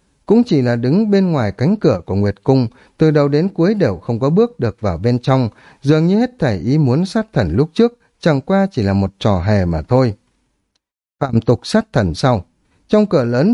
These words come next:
Trương Thi Vận ở trên bỉ ngạn hoa, ở trên Nguyệt Quang Hải nhẹ nhàng lắc đầu, giơ ngón cái tay phải lên, chạm vào khớp xương thứ hai của ngón áp út nhẹ nhàng nhấn một cái, tựa như âm thanh của một cái chai tan vỡ,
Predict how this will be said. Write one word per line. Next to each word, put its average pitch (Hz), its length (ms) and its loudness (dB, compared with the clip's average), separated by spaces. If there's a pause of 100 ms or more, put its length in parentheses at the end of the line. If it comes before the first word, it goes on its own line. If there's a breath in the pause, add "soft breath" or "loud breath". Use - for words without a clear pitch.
Trương 214 200 0
Thi 214 140 0
Vận 170 260 -2
ở 110 180 -6
trên 127 280 0
bỉ 120 160 2
ngạn 101 280 -2
hoa, 127 300 0 (260 loud breath)
ở 143 180 2
trên 196 340 0
Nguyệt 127 220 -2
Quang 120 220 -2
Hải 101 220 -2
nhẹ 107 220 -2
nhàng 123 280 2
lắc 214 220 -2
đầu, 104 260 0 (240 soft breath)
giơ 131 260 2
ngón 123 300 0
cái 131 340 0
tay 127 120 2
phải 98 280 -2
lên, 120 260 0 (300 soft breath)
chạm 139 260 0
vào 139 160 2
khớp 226 200 -4
xương 196 220 0
thứ 190 140 -2
hai 185 220 0
của 175 140 -6
ngón 98 220 -2
áp 165 240 -4
út 214 240 0
nhẹ 131 200 0
nhàng 104 300 0
nhấn 117 180 2
một 160 240 -2
cái, 147 280 0 (420 loud breath)
tựa 170 140 2
như 190 160 0
âm 202 200 0
thanh 196 240 0
của 143 120 -2
một 98 140 -2
cái 139 160 -2
chai 123 280 0
tan 113 300 -2
vỡ, 135 240 0